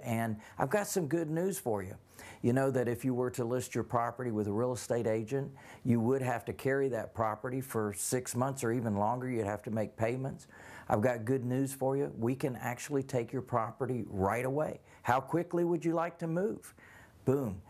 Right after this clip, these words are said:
You find out that information if you haven't already. But you always want to tie back in that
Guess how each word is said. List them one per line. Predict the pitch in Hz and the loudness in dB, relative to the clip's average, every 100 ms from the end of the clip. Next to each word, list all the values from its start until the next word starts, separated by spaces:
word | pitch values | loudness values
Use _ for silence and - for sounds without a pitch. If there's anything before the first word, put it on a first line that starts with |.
| - - | -20 -6
You | - | 0
find | 92 117 113 113 | 2 4 2 0
out | 107 | 0
that | 120 120 | 0 0
information | 120 107 107 110 113 - 113 | -2 -2 0 0 -2 -2 0
if | 104 98 | 0 2
you | |
haven't | 98 123 117 107 | 2 2 -2 -4
already. | 101 101 131 156 113 98 - - - - - | -2 0 0 -2 -2 -6 -12 -20 -18 -14 -2
But | 127 147 | 0 2
you | 151 | -2
always | - 160 180 180 | 0 -2 0 0
want | 151 156 | 0 -2
to | 143 | -4
tie | 135 139 156 | -2 -2 0
back | 143 139 127 - | 0 0 0 -2
in | 160 127 107 98 | 0 0 0 0
that | 117 107 | -2 -2